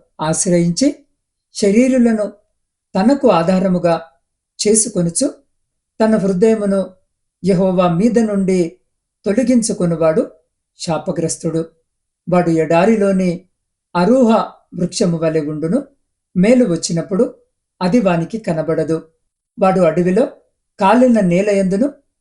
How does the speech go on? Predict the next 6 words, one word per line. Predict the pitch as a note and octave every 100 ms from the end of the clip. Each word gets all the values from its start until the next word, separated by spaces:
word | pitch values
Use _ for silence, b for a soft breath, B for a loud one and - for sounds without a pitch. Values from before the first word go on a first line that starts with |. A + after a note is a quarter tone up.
| _ _ _ F3+
నిర్జనమైన | G#3+ G3+ C4+ B3 G#3+ G#3 G3 E3+ - _ _ _ -
చెవిటి | G#3 B3 A#3
భూమి | G3+ D3+ F#3+ A3
యందును | F#3+ F3 G#3
నివసించును" | A#3 E3 D#3+ F3+ D#3 F3 D#3+ D#3+ D#3 _ _ _ -
అని | G3+ C#4